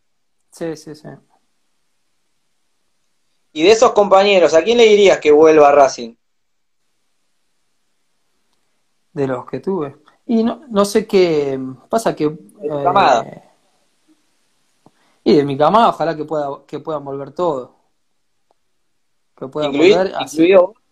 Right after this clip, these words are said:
Speaker 1: Y ojalá que se dé, ojalá.
Speaker 2: ¿Te gustaría volver a Racing?
Speaker 1: Sí, me gustaría. Me gustaría para poder vivir al club de otra manera. Yo me acuerdo que nosotros, como, como bien vos decías,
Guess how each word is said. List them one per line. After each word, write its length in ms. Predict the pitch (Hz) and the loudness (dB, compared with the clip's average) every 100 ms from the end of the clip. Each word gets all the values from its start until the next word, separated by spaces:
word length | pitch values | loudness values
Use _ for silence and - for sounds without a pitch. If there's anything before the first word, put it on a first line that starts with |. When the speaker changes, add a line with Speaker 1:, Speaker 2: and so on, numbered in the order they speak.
| _ _ _ _ _ _ _ _ _ _ _ | _ _ _ _ _ _ _ _ _ _ _
Speaker 1:
Y 120 | 160 | -4
ojalá 440 | 151 165 240 233 139 | -4 -2 0 0 -2
que 100 | 131 | -10
se 120 | 139 | -16
dé, 200 | 135 123 _ _ | -16 -18 _ _
ojalá. 500 | _ 156 160 180 160 - | _ -16 -10 -8 -8 -2
Speaker 2:
¿Te 60 | 135 | -2
gustaría 340 | 139 151 190 | -2 0 0
volver 220 | 170 170 | 2 4
a 40 | 160 | 6
Racing? 360 | 180 180 135 - _ _ _ _ _ _ _ | 4 2 -8 -12 _ _ _ _ _ _ _
Speaker 1:
Sí, 140 | - | -10
me 200 | 202 135 | -8 -8
gustaría. 520 | 127 - 160 170 131 - | -12 -6 -4 -4 -6 -10
Me 80 | 147 | -6
gustaría 420 | 151 165 190 233 | -4 0 0 0
para 220 | 185 151 | 0 -6
poder 280 | 143 170 175 | -6 -6 -6
vivir 460 | 156 156 185 180 - _ _ _ _ | -8 -8 -6 -8 -10 _ _ _ _
al 180 | - 143 | -12 -12
club 200 | 180 190 | -6 -4
de 100 | 165 | -2
otra 220 | 165 160 | -4 -6
manera. 460 | 147 175 185 135 120 _ _ _ _ _ _ _ | -8 -6 -8 -10 -12 _ _ _ _ _ _ _
Yo 60 | 160 | -12
me 100 | 151 | -10
acuerdo 320 | 139 170 151 | -6 -6 -6
que 80 | 139 | -10
nosotros, 680 | 135 - 165 165 147 135 131 | -14 -10 -10 -6 -8 -8 -12
como, 600 | - 131 131 131 139 - _ | -14 -12 -10 -12 -16 -20 _
como 260 | - 143 135 | -12 -6 -4
bien 180 | 143 143 | -4 -4
vos 140 | 139 | -4
decías, 500 | 135 156 147 135 - | -4 0 0 -2 -8